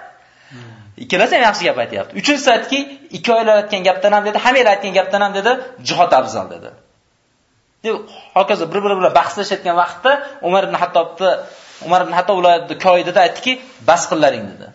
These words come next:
"Tortishmalaring", dedi. "Hozir Muhammad alayhissalom kelsa, so'raveraman", dedi. So'ngra Muhammad alayhissalom keldida minbarga tushdi. Ana shu vaqtda Alloh subhanahu va taolodan oyat nozil bo'ldi. U oyatiki, mana Alloh subhanahu va taolo Tavba surasining o'n to'qqizinchi oyatida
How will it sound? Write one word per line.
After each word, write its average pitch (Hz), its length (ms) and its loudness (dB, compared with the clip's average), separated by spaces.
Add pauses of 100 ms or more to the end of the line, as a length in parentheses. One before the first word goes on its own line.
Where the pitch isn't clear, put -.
"Tortishmalaring", 139 600 -4
dedi. 90 140 -18
"Hozir 143 240 0
Muhammad 160 300 -2
alayhissalom 156 380 -4
kelsa, 170 280 -2
so'raveraman", 123 640 -2
dedi. 78 180 -18 (1160)
So'ngra 240 340 2
Muhammad 214 340 0
alayhissalom 208 420 -2
keldida 214 340 0
minbarga 202 400 2
tushdi. 254 240 -2 (280)
Ana 202 200 4
shu 226 120 -4
vaqtda 190 280 2
Alloh 175 200 2
subhanahu 160 340 0
va 147 60 -2
taolodan 135 240 0
oyat 120 180 0
nozil 101 240 -6
bo'ldi. 92 300 -16 (420)
U 196 80 -6
oyatiki, 175 540 -2
mana 151 200 -4 (480)
Alloh 185 260 0
subhanahu 190 500 0
va 175 140 2
taolo 180 300 2 (640)
Tavba 170 260 2
surasining 175 380 -2
o'n 175 140 -4
to'qqizinchi 175 440 -6
oyatida 160 380 0